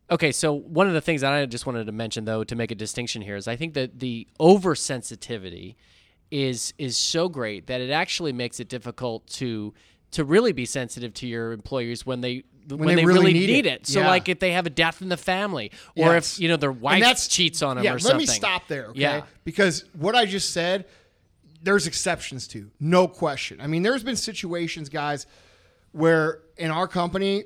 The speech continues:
Speaker 2: where people have really needed us to step in on their personal lives, and we have. And if you ask any of my employees, you'll know that's the truth. There's been times where times have been tough, and we've stepped in and helped them. There,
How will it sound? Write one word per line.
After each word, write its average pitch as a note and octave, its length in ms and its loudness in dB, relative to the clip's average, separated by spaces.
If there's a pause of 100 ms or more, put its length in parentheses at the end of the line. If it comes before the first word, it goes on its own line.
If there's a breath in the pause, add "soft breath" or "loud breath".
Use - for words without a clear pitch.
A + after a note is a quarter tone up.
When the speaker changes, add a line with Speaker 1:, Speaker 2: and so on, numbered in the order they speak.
Speaker 2:
where D#3+ 260 0
people F3+ 480 -4
have C#3 200 0
really F3+ 260 4
needed E3 300 0
us G3 340 -2
to - 160 -12
step E3 300 -2
in D#3+ 100 2
on D#3 100 0
their C#3 60 -2
personal E3 380 -6
lives, D3+ 260 -4
and C#3 100 -4
we C#3+ 100 -2
have. C#3+ 280 -6 (320 soft breath)
And D3 100 -4
if C#3 60 -4
you G3+ 140 2
ask F3+ 200 0
any G3 120 0
of F#3+ 60 0
my E3+ 100 -2
employees, F3 540 -2
you'll D3+ 120 -2
know D3+ 220 2
that's C#3 260 -6
the - 60 -18
truth. - 320 -10
There's E3+ 180 -2
been F#3 140 -2
times E3+ 400 -6
where D3+ 180 -2 (300 loud breath)
times G3+ 280 0
have E3+ 100 -4
been F3 140 0
tough, G3 380 -2
and C#3+ 140 -4
we've E3 140 -4
stepped E3+ 300 -6
in D#3+ 100 -4
and C#3 80 -6
helped E3 260 -4
them. E3 180 -2 (360 soft breath)
There, G3 200 -2